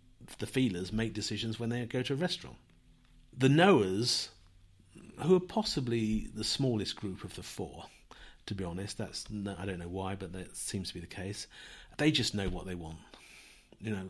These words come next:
they probably knew what they wanted before they arrived, and they might do a bit of cursory looking at the menu just to check, to confirm.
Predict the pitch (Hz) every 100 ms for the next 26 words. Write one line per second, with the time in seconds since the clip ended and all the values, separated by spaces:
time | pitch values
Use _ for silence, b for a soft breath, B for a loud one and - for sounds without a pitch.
0 | - - 104 - 110 92 98 107 101 95
1 | 95 95 98 92 92 95 - 98 92 90
2 | 104 87 71 - - B B B B -
3 | 143 92 90 101 92 82 - 90 95 85
4 | - 101 92 - 87 87 87 95 - 87
5 | 92 95 90 90 92 95 87 - 92 90
6 | - - 98 - - - - 92 - 101
7 | 87 87